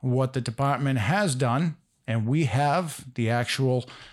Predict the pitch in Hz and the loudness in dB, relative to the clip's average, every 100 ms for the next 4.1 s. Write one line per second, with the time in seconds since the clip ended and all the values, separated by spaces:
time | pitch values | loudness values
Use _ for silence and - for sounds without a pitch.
0 | - 127 131 127 139 147 135 139 135 - | -20 -6 -2 0 0 2 2 2 0 2
1 | 123 117 110 117 120 113 131 120 120 117 | 2 2 0 0 0 0 0 0 0 0
2 | 113 117 113 139 120 131 117 120 110 117 | 2 2 2 0 0 0 0 -2 -2 0
3 | 117 - 127 123 127 143 151 113 107 - | 0 0 0 -2 0 0 2 0 -2 -4